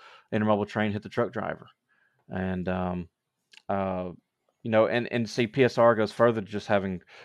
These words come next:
longer trains and notch restrictions and fuel cons-, conservation, all that stuff. Uh, P S R is all about efficiency.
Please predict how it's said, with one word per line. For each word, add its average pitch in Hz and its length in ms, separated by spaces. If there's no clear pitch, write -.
longer 107 240
trains 104 600
and 98 160
notch 101 220
restrictions 98 520
and 95 180
fuel 110 220
cons-, 95 300
conservation, 98 640
all 98 80
that 98 120
stuff. 98 200
Uh, - 80
P 120 100
S 110 140
R 110 120
is 98 80
all 104 120
about 101 180
efficiency. - 640